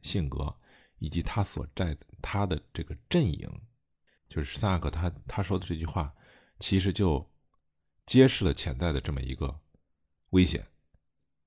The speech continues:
灾患和人的治理活动，既然要联系在一起，那不可能只有这次联系在一起，那之前的灾患怎么解释呢？所以康熙皇帝为什么要这么说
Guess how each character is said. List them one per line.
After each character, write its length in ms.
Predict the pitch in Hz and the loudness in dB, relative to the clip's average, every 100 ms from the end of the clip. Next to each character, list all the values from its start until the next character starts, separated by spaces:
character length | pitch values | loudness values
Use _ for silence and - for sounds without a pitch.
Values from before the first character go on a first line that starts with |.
| _ | _
灾 280 | - 143 151 | 4 6 8
患 300 | 139 120 69 - | 8 6 4 -2
和 160 | - 82 | -4 0
人 180 | 71 | 2
的 80 | 90 | 0
治 100 | 95 | 0
理 100 | 82 | -2
活 220 | 73 - 71 | -2 -4 -4
动， 180 | 78 - _ _ _ _ _ _ _ _ _ _ - | -4 -8 _ _ _ _ _ _ _ _ _ _ 0
既 140 | 127 | 4
然 220 | 80 82 | 4 4
要 100 | 85 | 2
联 180 | 71 76 | 2 0
系 80 | 107 | 0
在 100 | 104 | -2
一 100 | 107 | -2
起， 300 | - 80 80 - _ _ _ - | -6 -12 -16 -18 _ _ _ -6
那 180 | 92 | -4
不 160 | 85 107 | 0 -2
可 180 | - - | -2 -6
能 160 | 73 | -8
只 140 | 71 92 | -2 0
有 100 | 78 - | 0 2
这 160 | 127 | 2
次 220 | 90 - 73 | 2 -4 -8
联 160 | 78 | -10
系 80 | - | -12
在 120 | - | -14
一 100 | - | -14
起， 240 | - - _ _ _ _ _ _ | -16 -18 _ _ _ _ _ _
那 100 | 87 | -4
之 220 | 82 - 131 | -2 2 2
前 240 | - 82 | 2 -2
的 80 | 85 | -2
灾 220 | - 92 | 0 0
患 180 | - 78 | 2 -2
怎 140 | 76 | -4
么 80 | 82 | -6
解 200 | - - | -6 -10
释 160 | - 92 | -8 -8
呢？ 120 | 76 - _ _ _ _ _ _ _ _ _ _ _ | -8 -14 _ _ _ _ _ _ _ _ _ _ _
所 140 | - 120 | 6 6
以 80 | |
康 180 | 82 95 | 8 4
熙 140 | 92 95 | 4 2
皇 180 | 67 | 2
帝 80 | 80 | 2
为 120 | 82 90 | 2 2
什 100 | - | -2
么 80 | |
要 60 | 67 | -8
这 80 | 69 | -10
么 80 | 62 | -10
说 180 | - | -10